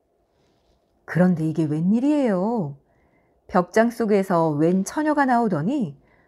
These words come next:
도령과 마주 앉지 뭐예요. 도령은 처녀한테 밥을 떠서 먹이고 반찬도 먹여주었답니다. 도령이 한 숟가락 먹고 처녀가 한 숟가락 먹고 아주 다정스럽게 밥을 먹는 모습이었지요.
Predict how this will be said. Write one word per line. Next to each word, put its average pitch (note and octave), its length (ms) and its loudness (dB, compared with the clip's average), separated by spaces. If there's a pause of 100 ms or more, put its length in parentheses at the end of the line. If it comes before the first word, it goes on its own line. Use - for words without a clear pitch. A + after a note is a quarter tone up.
(240)
도령과 F3+ 520 0
마주 D3 360 -2
앉지 A3+ 260 -2
뭐예요. F#3 800 0 (1080)
도령은 F#3+ 640 4
처녀한테 A#3 680 -2
밥을 F3 380 -4
떠서 G3+ 280 -2
먹이고 D3+ 500 -2 (280)
반찬도 F3 520 -2
먹여주었답니다. F3 1120 -2 (1300)
도령이 A#3+ 420 4
한 C#4+ 160 -4
숟가락 G#3+ 460 0
먹고 B3+ 680 -4 (160)
처녀가 D4 460 0
한 C#4+ 160 -4
숟가락 A#3 380 0
먹고 D3+ 480 -4 (840)
아주 E3+ 300 -2
다정스럽게 F#3+ 840 -2
밥을 E3+ 340 -4
먹는 F3+ 320 2
모습이었지요. G3+ 880 -4